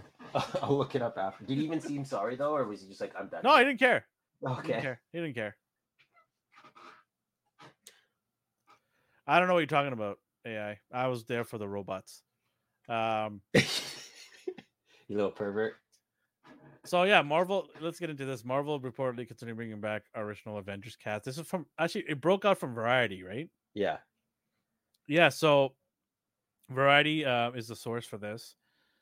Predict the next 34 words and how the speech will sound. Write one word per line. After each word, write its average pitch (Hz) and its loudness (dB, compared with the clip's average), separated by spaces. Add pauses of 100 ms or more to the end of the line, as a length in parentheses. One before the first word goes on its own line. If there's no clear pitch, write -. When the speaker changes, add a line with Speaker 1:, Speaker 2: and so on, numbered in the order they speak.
(220)
Speaker 2:
and 117 -2
apparently 123 -4 (200)
they 120 -4
have 117 -2
the 117 -4
little 110 -4
powwows 113 0
every 101 -8
year, 101 -8
Kevin 110 -6
Feige 107 -6
and 101 -10
his 95 -14 (120)
team, 101 -10 (560)
and 107 -4
usually 110 -4 (120)
they're 104 -2
high-fiving 107 0
and 98 -8
gloating 104 -2
about 98 -2
how 101 0
awesome 101 -2
they 98 -8 (120)
were 104 -2 (340)
and 101 -8
how 110 -2
much, 110 -6 (200)
uh, 104 -6
how 113 -2
many 113 -2
billions 104 -4
they 98 -4
made. 98 -4